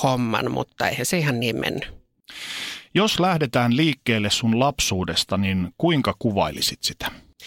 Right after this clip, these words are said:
Speaker 1: Mä oon ollut koulukiusattu, ää, oikeastaan koko kouluaikani, niin sanotaanko, että varmasti silloin on ollut siihen suuri vaikutus, koska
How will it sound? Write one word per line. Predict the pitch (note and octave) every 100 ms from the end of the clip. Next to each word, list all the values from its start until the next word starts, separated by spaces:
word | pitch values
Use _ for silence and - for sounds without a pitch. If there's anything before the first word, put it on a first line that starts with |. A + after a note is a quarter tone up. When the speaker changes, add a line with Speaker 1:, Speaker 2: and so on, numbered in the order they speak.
| - - - -
Speaker 1:
Mä |
oon | F3 D3+
ollut | B2+
koulukiusattu, | - F3 F#3+ F3+ G#3 F#3 F3+ G3 F3+ _ F#3+ F3 - - - -
ää, | D3 C#3+ D3
oikeastaan | C#3 C#3+ C3+ C3+ C3
koko | C3+ - B2+ - - _
kouluaikani, | C#3 B2 A#2 B2 B2 C3 A#2+ A#2
niin | A#2 A#2 A#2 C3
sanotaanko, | C#3 B2 A#2 A#2 A#2 A#2+
että | A#2 -
varmasti | A#2 A2+ A2+ - B2+
silloin | - A#2+ A2+
on | A#2
ollut | - C3
siihen | - B2+ B2+
suuri | B2 - C3+ -
vaikutus, | - - C#3 - -
koska | - A#2+ -